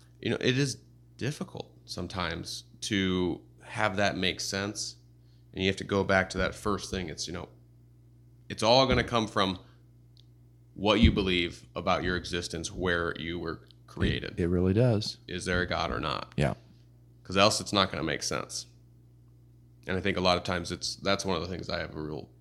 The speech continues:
Speaker 1: I don't know, resentment of, is just picking on these simple things. It's like, it's because it's a different kind of love. You know,
Speaker 2: It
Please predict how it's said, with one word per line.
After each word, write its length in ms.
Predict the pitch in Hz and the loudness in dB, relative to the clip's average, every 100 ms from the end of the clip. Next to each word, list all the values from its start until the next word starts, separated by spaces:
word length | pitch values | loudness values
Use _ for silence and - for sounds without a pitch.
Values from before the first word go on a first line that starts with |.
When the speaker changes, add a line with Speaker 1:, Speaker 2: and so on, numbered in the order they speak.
| - | -18
Speaker 1:
I 40 | 69 | -14
don't 80 | 62 | -10
know, 120 | 50 - - 127 - - | -10 -12 -16 -18 -20 -12
resentment 580 | 90 87 95 - 80 85 | -8 -2 0 -2 -4 -4
of, 160 | 80 85 | -4 -4
is 100 | - | -6
just 260 | - - | -6 -8
picking 340 | - 82 80 76 | -8 -6 -4 -4
on 240 | 67 92 | -6 -4
these 220 | 90 82 - | -4 -4 -2
simple 300 | 92 76 - | -4 -4 -6
things. 360 | - 85 78 | -4 -4 -4
It's 160 | 80 60 | -10 -14
like, 100 | 60 - - - - - - - - - - - | -14 -16 -18 -20 -20 -20 -20 -20 -20 -20 -18 -16
it's 100 | 98 | -10
because 260 | 104 101 90 | -6 -4 -4
it's 140 | 90 | -6
a 20 | |
different 300 | 87 85 95 | -6 -6 -6
kind 140 | 101 101 | -4 -4
of 60 | 98 | 0
love. 340 | 85 87 - - - - - - - - - - - - | 0 -2 -6 -18 -20 -20 -20 -20 -20 -20 -20 -20 -20 -14
You 60 | |
know, 60 | |
Speaker 2:
It 20 | - | -2